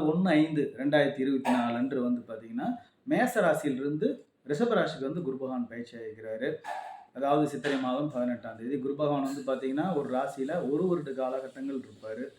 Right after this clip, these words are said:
சுபகிரகத்துல வந்து பார்த்தீங்கன்னா, முதன்மையான கிரகம் வந்து பார்த்தீங்கன்னா, குரு பகவான் தான். குரு வந்து பார்த்தீங்கன்னா, ரெண்டு, ஐந்து, ஏழு, ஒன்பது, பதினொன்னு அப்படிங்கிற ஸ்தானத்துல இருந்தா வந்து பார்த்தீங்கன்னா, மிகுந்த சிறப்பான பலன்களை தான் தருவாரு.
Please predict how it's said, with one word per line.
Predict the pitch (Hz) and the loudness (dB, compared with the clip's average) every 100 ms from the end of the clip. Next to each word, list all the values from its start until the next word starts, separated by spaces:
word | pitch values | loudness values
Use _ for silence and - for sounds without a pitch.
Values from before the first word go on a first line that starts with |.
| - _ _ - | -20 _ _ -16
சுபகிரகத்துல | 139 156 147 143 123 131 | -6 -2 2 0 0 -2
வந்து | 139 123 | -2 -2
பார்த்தீங்கன்னா, | 120 127 127 156 233 - - | -2 -2 0 0 -4 -6 -6
முதன்மையான | 123 135 147 139 147 151 131 123 | -2 0 2 2 4 4 2 -2
கிரகம் | 120 123 120 | -4 -4 -2
வந்து | 120 117 120 | -2 -4 -8
பார்த்தீங்கன்னா, | 120 127 147 127 | -8 -6 -4 -6
குரு | 117 | -8
பகவான் | 117 117 110 107 101 | -12 -12 -12 -14 -12
தான். | 127 - - _ _ - | -14 -14 -20 _ _ 0
குரு | 247 | 4
வந்து | 285 226 214 | 6 4 4
பார்த்தீங்கன்னா, | 196 185 180 202 202 170 | 4 4 4 4 4 4
ரெண்டு, | 160 175 170 175 170 | 6 6 6 6 4
ஐந்து, | 147 156 156 143 151 - - _ _ | 0 0 2 4 4 2 -10 _ _
ஏழு, | 127 135 151 143 143 143 | 2 6 8 8 6 4
ஒன்பது, | 135 143 139 135 143 - | 0 0 0 2 0 0
பதினொன்னு | 135 143 139 135 135 | -2 2 2 0 -2
அப்படிங்கிற | 139 151 185 165 | -4 -2 -2 -2
ஸ்தானத்துல | 160 165 185 208 185 208 302 - | -4 -4 -2 -2 0 0 0 -4
இருந்தா | 147 165 185 185 | -2 2 2 4
வந்து | 175 160 160 | 2 -2 -4
பார்த்தீங்கன்னா, | 151 147 156 196 | -2 -2 -2 -2
மிகுந்த | 143 156 156 | -2 -2 -4
சிறப்பான | 139 123 135 139 | -4 -8 -6 -6
பலன்களை | 123 123 123 123 | -4 -2 -2 -2
தான் | 127 127 | -4 -6
தருவாரு. | 110 107 104 | -10 -10 -10